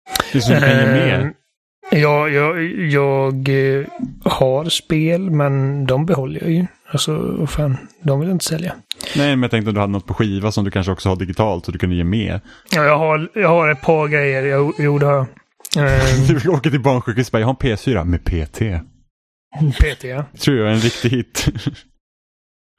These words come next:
Speaker 2: Eh, som de inte kommer kunna spela för att det är på min profil.
Speaker 1: Ja, just det, fan.
Speaker 2: Ehm.
Speaker 1: Sant.
Speaker 2: Nej, men så att, så att det, det är alltså,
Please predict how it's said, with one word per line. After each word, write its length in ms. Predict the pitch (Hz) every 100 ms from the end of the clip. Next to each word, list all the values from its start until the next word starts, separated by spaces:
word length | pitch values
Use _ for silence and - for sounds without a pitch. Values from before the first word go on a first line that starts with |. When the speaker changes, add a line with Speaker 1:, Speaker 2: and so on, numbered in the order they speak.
| -
Speaker 2:
Eh, 840 | 143 131 127 127 127 127 131 147
som 200 | - 151
de 120 | 147 147
inte 120 | 139
kommer 220 | 139 143
kunna 240 | 139 143 131
spela 420 | - 139 123 135
för 120 | 143
att 60 | 139
det 60 |
är 60 | 139
på 100 | 143
min 220 | 139 131
profil. 360 | 131 - 135 - - - - - - -
Speaker 1:
Ja, 220 | 107 104
just 280 | 110 - -
det, 80 |
fan. 260 | 87 76 92 - _
Speaker 2:
Ehm. 580 | 175 147 143 143 143 143 - - _ _ _ _ _ _ _ _ - - _
Speaker 1:
Sant. 160 | - 156
Speaker 2:
Nej, 100 | 151
men 100 | 151
så 80 |
att, 200 | 170 180
så 80 | 151
att 100 | 165
det, 160 | 190 208
det 220 | 170 180
är 60 | 165
alltså, 180 | -